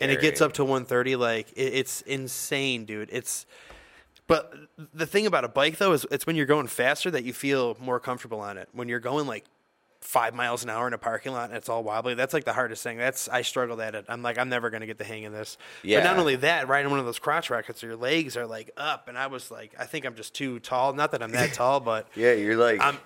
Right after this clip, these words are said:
Speaker 1: I'm a s-, I'm, I'm like a beefy
Speaker 2: The
Speaker 1: guy.
Speaker 2: legs, they're, like, really up there.
Speaker 1: Yeah, dude, like, I,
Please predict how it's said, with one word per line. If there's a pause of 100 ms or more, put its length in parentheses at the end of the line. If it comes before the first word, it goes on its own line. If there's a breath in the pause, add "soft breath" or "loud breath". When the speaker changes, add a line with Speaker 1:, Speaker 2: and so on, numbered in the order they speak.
(100)
Speaker 1:
I'm
a
s-,
I'm, (120)
I'm
like
a (320)
beefy
Speaker 2:
The
Speaker 1:
guy.
Speaker 2:
legs, (220)
they're,
like,
really
up
there.
Speaker 1:
Yeah,
dude,
like,
I,